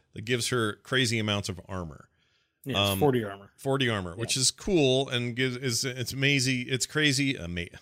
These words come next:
Speaker 1: amazing. It's crazy sustain, but it has no effect on your teammates. So you
Speaker 2: No.
Speaker 1: could all be in that
Speaker 2: No.
Speaker 1: circle. It doesn't matter. They're the same as if they weren't in it. And that
Speaker 2: Is the twenty
Speaker 1: kinda bums
Speaker 2: open?
Speaker 1: me out a little bit.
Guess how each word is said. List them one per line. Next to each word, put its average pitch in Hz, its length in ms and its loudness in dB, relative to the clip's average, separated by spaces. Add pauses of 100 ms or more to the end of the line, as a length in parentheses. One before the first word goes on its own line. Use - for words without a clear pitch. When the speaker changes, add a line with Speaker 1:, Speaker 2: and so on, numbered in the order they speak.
(180)
Speaker 1:
amazing. 76 440 -12
It's 127 140 -8
crazy 175 360 2
sustain, 123 640 2 (280)
but 123 140 2
it 131 100 6
has 131 200 4
no 165 320 4
effect 156 340 -2
on 120 80 -2
your 107 80 -2
teammates. 85 720 -8
So 98 440 -4 (200)
you 165 80 -6
Speaker 2:
No. 151 60 -6
Speaker 1:
could 139 80 6
all 151 160 6
be 156 140 2
in 147 100 2
that 139 60 4
Speaker 2:
No. 131 60 2
Speaker 1:
circle. 120 520 -2
It 104 80 -12
doesn't 110 260 0
matter. 92 440 -2 (100)
They're 92 160 -2
the 87 100 -6
same 87 380 -4
as 82 160 -10
if 85 160 -12
they 85 100 -10
weren't 82 320 -10
in 71 100 -16
it. 69 120 -20 (640)
And 110 140 -2
that 151 140 6
Speaker 2:
Is 113 60 -14
the 120 100 -6
twenty 180 520 -6
Speaker 1:
kinda 127 320 -2
bums 87 260 -4
Speaker 2:
open? 82 120 -12
Speaker 1:
me 76 40 -10
out 69 200 -16 (140)
a - 40 -20
little 71 180 -18
bit. - 160 -20